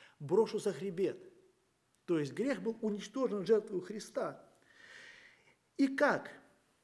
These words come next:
человеком положено однажды умереть, а потом суд, это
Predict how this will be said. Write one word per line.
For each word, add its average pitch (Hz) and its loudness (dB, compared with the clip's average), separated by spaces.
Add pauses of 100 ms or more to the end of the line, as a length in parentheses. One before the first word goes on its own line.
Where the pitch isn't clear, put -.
(680)
человеком 226 0
положено 202 4
однажды 196 0
умереть, 214 2
а 175 0
потом 214 0
суд, 330 4
это 202 -4